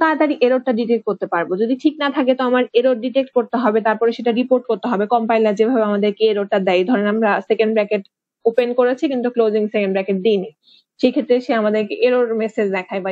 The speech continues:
error report করে। এরকম আমাদের কাজ হচ্ছে এররটাকে detect করা এবং সেটা report করা, তারপর সেখান থেকে recovery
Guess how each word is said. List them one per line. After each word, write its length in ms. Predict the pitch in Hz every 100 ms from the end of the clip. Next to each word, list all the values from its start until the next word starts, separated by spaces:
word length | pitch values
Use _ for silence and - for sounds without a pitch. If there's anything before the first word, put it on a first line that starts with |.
| 196
error 180 | 202 202 220
report 260 | 208 202 -
করে। 160 | - 254 - - - - 247
এরকম 260 | 269 294 285 -
আমাদের 240 | 240 247 269 254
কাজ 120 | 254 277
হচ্ছে 200 | 262 - -
এররটাকে 440 | 247 262 - 254 247 269
detect 260 | 277 262 -
করা 140 | 233 247
এবং 120 | 226 233
সেটা 160 | 254 233 233
report 280 | 233 247 240 254
করা, 140 | 294 466
তারপর 220 | 214 214 220 220
সেখান 200 | 220 220
থেকে 140 | 220 226 220
recovery 420 | 240 220 247